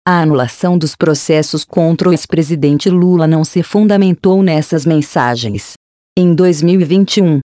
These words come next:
o S T F invalidou quatro condenações do petista sob a justificativa de que a décima terceira Vara Federal de Curitiba não tinha jurisdição para julgar os casos,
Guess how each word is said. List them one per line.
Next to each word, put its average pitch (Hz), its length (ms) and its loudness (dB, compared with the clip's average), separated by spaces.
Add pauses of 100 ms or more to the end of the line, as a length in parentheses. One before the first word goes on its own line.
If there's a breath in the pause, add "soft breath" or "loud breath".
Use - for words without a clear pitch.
(160)
o 185 100 2
S 180 320 2
T 180 200 0
F 147 340 0
invalidou 160 580 2
quatro 170 400 0
condenações 156 840 0
do 156 100 -2
petista 165 600 -2
sob 175 260 -2
a - 20 4
justificativa 165 960 -2
de 156 140 -2
que 180 100 -2
a 170 40 0
décima 196 520 0
terceira 208 600 0
Vara 156 320 0
Federal 139 500 0
de 147 140 -4
Curitiba 165 640 0
não 156 140 2
tinha 175 260 0
jurisdição 175 800 -2
para 185 220 0
julgar 170 480 0
os - 140 -4
casos, 143 720 -2